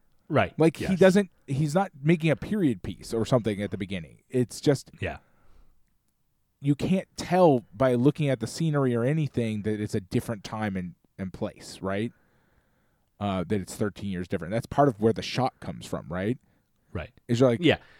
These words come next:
Speaker 2: "Oh, I
Speaker 1: Well,
Speaker 2: thought
Speaker 1: I
Speaker 2: that
Speaker 1: also
Speaker 2: was nineteen forty-two." <laughs>
Speaker 1: Right.
Speaker 2: Now I'm
Speaker 1: I
Speaker 2: in,
Speaker 1: also mean
Speaker 2: this is also nineteen forty-two.
Speaker 1: Yeah. I also mean in last week, where we jumped from nineteen twenty-three to nineteen thirty-seven.
Speaker 2: Right,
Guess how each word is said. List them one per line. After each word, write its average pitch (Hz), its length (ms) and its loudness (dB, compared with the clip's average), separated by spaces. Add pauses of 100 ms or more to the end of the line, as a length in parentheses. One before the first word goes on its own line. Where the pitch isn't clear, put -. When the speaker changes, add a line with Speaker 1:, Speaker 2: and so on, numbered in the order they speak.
(320)
Speaker 2:
"Oh, 151 100 8
I 147 140 8
Speaker 1:
Well, 139 140 10
Speaker 2:
thought 139 60 12
Speaker 1:
I 143 80 8
Speaker 2:
that 143 100 8
Speaker 1:
also 139 120 4
Speaker 2:
was 127 140 2
nineteen 120 360 0
forty-two." 101 560 -2 (220)
<laughs> - 80 10 (340)
Speaker 1:
Right. 85 160 -8
Speaker 2:
Now 185 260 6
I'm 190 140 4
Speaker 1:
I 139 80 8
Speaker 2:
in, - 40 10
Speaker 1:
also 139 220 6
mean 104 240 2
Speaker 2:
this 185 220 0
is 131 80 0
also 180 260 4
nineteen 92 300 -6
forty-two. - 480 -12 (120)
Speaker 1:
Yeah. 87 120 -14 (360)
I 120 120 -2
also 123 240 2
mean 95 180 0
in 87 100 -6
last 90 360 -4
week, - 400 -12
where 107 120 -2
we 87 120 -4
jumped 90 360 -4
from 85 140 -6
nineteen 85 480 -6
twenty-three 92 640 -2
to 87 120 -8
nineteen 85 340 -6
thirty-seven. 90 520 -2
Speaker 2:
Right, 98 240 0